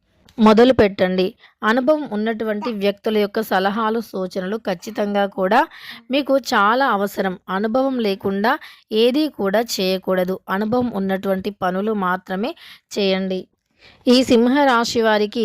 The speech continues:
ఖచ్చితంగా కూడా ఇలా ఒక శుభవార్త అయితే రాత్రి పది గంటల లోపు ఖచ్చితంగా వచ్చి తీరుతుంది. ఇక సింహరాశి వారికి ఎలాంటి శుభవార్త వస్తుంది,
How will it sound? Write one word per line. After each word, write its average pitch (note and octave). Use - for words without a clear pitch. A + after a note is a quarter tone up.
ఖచ్చితంగా G#3
కూడా G#3+
ఇలా A3+
ఒక G#3+
శుభవార్త G#3
అయితే G3
రాత్రి G3
పది F#3+
గంటల G#3
లోపు F#3+
ఖచ్చితంగా G3
వచ్చి F#3
తీరుతుంది. F#3
ఇక C4
సింహరాశి B3+
వారికి G#3+
ఎలాంటి G3
శుభవార్త G3
వస్తుంది, G3